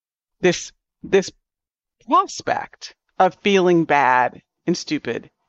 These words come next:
in the future, including rewriting models, including, I mean, this is what keeps people in losers on Wall Street. Like, everyone knows your first loss is your best loss and you should just get out. And people stay in all the time.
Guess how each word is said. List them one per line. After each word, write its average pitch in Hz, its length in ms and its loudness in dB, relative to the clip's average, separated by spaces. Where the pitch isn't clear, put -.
in 175 100 2
the 170 60 0
future, - 560 -4
including 220 600 2
rewriting 170 560 2
models, 151 640 2
including, 214 500 0
I - 60 -2
mean, 233 80 4
this 330 100 4
is 339 80 -6
what 381 140 -2
keeps 233 240 -6
people 196 260 0
in 165 140 2
losers 185 500 -2
on 151 140 -2
Wall 160 180 2
Street. - 340 -10
Like, 247 120 0
everyone 285 380 2
knows 165 240 2
your 175 80 -2
first 175 280 -2
loss 170 220 0
is 170 120 -8
your 170 80 -4
best 160 240 -2
loss 156 240 -2
and 156 80 0
you 160 80 2
should 156 160 -8
just 165 180 -4
get 160 140 -2
out. 160 320 0
And 214 140 -2
people 254 220 0
stay 233 260 0
in 226 120 2
all 208 300 2
the 196 80 -6
time. - 400 -6